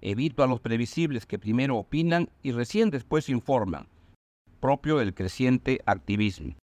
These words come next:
Daniel Patrick Moynihan le dijo una vez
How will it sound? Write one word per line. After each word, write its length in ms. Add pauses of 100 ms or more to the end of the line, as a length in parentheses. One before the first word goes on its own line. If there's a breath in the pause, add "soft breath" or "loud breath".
(300)
Daniel 500
Patrick 520
Moynihan 600 (280)
le 140
dijo 200
una 200
vez 300